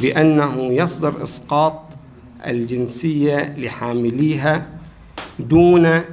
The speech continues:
تسبيب ودون إخطار مسبق للفرد المراد إسقاط جنسيته وإعطائه مهلة محددة لتصحيح أوضاعه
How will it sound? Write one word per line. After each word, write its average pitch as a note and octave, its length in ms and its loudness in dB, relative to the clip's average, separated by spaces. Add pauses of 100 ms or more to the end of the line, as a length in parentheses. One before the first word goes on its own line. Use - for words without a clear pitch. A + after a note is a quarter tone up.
(100)
تسبيب B2+ 600 -2 (760)
ودون D#3+ 480 4
إخطار D#3+ 680 0
مسبق D3 800 -4 (200)
للفرد C#3+ 600 -6
المراد C#3 640 -2
إسقاط C#3+ 540 -4
جنسيته A#2+ 760 -4 (180)
وإعطائه C3+ 1000 -2
مهلة C#3 560 -6
محددة C#3 680 -4
لتصحيح B2 760 -6
أوضاعه A2+ 500 -4